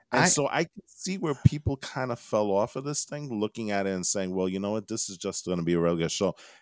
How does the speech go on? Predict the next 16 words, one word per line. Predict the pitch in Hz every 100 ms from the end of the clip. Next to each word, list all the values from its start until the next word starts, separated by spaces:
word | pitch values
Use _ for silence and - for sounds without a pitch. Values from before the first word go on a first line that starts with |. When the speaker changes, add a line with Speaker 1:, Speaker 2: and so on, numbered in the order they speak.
| _ 117
Speaker 1:
And | 123
if | -
they | 131
didn't | 160 165
stick | - - 180 139
around | 117 139 120
until | - 101
the | 85 82 -
end, | 127 101
which | 82 90 - 95
was | 98 87 -
just | - 117 120 - - _ _ _ _ _ _ _ _ _ _ _ _ _ _ _ -
captivating. | - - 123 165 - 107 90 82
I |
mean, | 107 117 107
like, | 107 -